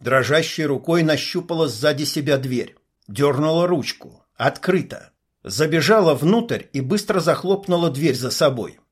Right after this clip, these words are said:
Облокотилась спиной о стену и зарыдала, закрыв лицо ладонями. Четыре повара мужчин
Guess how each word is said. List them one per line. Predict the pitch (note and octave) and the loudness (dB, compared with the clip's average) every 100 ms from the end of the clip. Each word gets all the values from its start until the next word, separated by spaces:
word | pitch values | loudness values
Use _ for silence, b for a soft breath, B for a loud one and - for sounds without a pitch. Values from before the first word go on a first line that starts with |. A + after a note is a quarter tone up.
| _ _ - | _ _ 2
Облокотилась | C3+ C3+ D#3 F3 E3 B3+ B3 F3+ - | 2 4 2 4 2 0 2 2 0
спиной | - E3+ D#3+ D3+ | -2 0 2 2
о | B2+ | 2
стену | B2 - C#3 C#3 G#3+ G#3+ - | -2 -4 -2 2 2 0 -4
и | D3 | -2
зарыдала, | C3+ C3 B2 B2 G#3 G3+ | 0 0 0 4 4 4
закрыв | D#3 C3+ - C3+ E3 | 2 0 0 -4 -2
лицо | F3 E3 E3 C3 | -2 -2 0 4
ладонями. | C#3+ C3+ C3 G#2+ F#2+ E2+ - _ _ _ _ _ _ _ | 4 4 0 0 -8 -12 -20 _ _ _ _ _ _ _
Четыре | - F#3 F3+ C4 A3 | -4 -2 0 0 0
повара | - F#3 D3 C#3 C3 C3 | 4 4 6 6 6 4
мужчин | D3 C#3 - A3+ A3 | -2 -2 -4 -2 -2